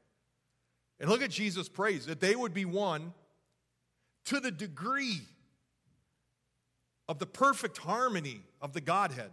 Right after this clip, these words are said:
It, look, it's right there. That's the prayer. It's not that they would just get along. He doesn't just pray that, you know, that they'd tip their hat to each other.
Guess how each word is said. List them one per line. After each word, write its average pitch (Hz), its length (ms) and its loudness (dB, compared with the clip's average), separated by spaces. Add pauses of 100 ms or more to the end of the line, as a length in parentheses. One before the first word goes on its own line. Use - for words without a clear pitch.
It, 156 100 -6
look, 214 200 0
it's 151 180 -6
right 196 200 4
there. 208 140 4
That's 175 200 2
the 160 100 -6
prayer. 185 380 0 (200)
It's 160 180 -4
not 214 240 6
that 196 120 0
they 190 100 6
would 185 140 0
just 175 240 -4
get 196 140 2
along. 160 400 0 (1500)
He 170 120 2
doesn't 226 240 4
just 220 260 -4
pray 214 340 4
that, 170 260 2 (300)
you 175 120 4
know, 208 140 6
that 185 140 2
they'd 196 200 4
tip 226 220 -2
their 175 120 4
hat 220 320 2
to 180 140 -2
each 151 220 -4
other. 117 260 -2